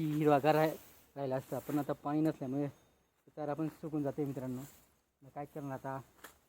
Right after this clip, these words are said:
आपल्या विहिरीत पाणी नाही, पाणी कमी असल्यामुळे ते आपण काहीच करू शकत नाही मित्रांनो.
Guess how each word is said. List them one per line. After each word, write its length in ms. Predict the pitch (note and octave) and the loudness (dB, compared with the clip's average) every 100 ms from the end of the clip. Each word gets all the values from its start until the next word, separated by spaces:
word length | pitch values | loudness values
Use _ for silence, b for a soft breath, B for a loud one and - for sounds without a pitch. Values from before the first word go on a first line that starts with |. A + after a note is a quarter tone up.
| _ _ | _ _
आपल्या 340 | C#3 D3 D3 D3 - - - - - | -20 -12 -8 -8 -10 -18 -18 -18 -8
विहिरीत 300 | D3+ C#3 D3 - | -4 -2 -4 -2
पाणी 180 | D3 D#3 | 0 2
नाही, 240 | D#3 D3 B2+ - _ - | 2 2 0 -8 _ -14
पाणी 160 | D3 D#3 | -10 -6
कमी 220 | E3 E3+ D#3+ | -2 2 2
असल्यामुळे 440 | D#3+ D3+ C#3+ E3 B2 - - - - | 2 0 2 2 0 -12 -20 -20 -12
ते 60 | D#3 | -6
आपण 180 | D3 D#3+ | -4 -2
काहीच 240 | D#3+ D#3 | -2 -2
करू 140 | E3+ D3+ | -2 -2
शकत 260 | C3+ B2 | -4 -6
नाही 100 | C3+ | -6
मित्रांनो. 280 | C3 B2+ A#2+ | -4 -4 -6